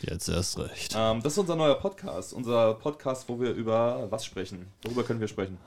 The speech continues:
Speaker 1: Über Fritzen.
Speaker 2: <laughs> Über Fritzen. Wir reden so ein bisschen, also vor allem reden wir über Fritzen, <laughs> also
Speaker 1: Mhm.
Speaker 2: über Fritzen sind, ein bisschen über Filme. Nee, es geht vor allem um Filme hier.
Speaker 1: Genau.
Speaker 2: Ähm,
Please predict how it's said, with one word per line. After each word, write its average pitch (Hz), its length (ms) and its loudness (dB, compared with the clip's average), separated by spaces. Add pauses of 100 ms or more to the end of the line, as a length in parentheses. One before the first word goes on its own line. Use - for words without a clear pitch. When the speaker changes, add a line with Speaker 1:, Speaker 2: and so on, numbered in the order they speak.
(580)
Speaker 1:
Über 98 480 4 (1080)
Fritzen. - 480 0 (400)
Speaker 2:
<laughs> - 380 2
Über 120 160 6
Fritzen. - 340 2 (500)
Wir 95 100 -4
reden 123 180 4
so 117 80 2
ein 120 100 0
bisschen, 131 400 2
also 107 180 0
vor 107 200 2
allem 196 140 6
reden 143 220 6
wir 107 80 -4
über 107 120 4
Fritzen, 101 580 -6 (160)
<laughs> - 140 0
also 135 160 6
Speaker 1:
Mhm. 131 160 10
Speaker 2:
über 127 180 8
Fritzen 104 220 -6
sind, 98 220 -8 (240)
ein 107 80 -8
bisschen 104 240 -2
über 92 100 -2
Filme. 87 300 -6
Nee, 113 100 2
es 135 100 4
geht 143 140 2
vor 147 120 2
allem 139 100 4
um 120 120 0
Filme 120 220 -2
hier. 95 300 -4 (180)
Speaker 1:
Genau. 92 260 4 (140)
Speaker 2:
Ähm, 92 460 0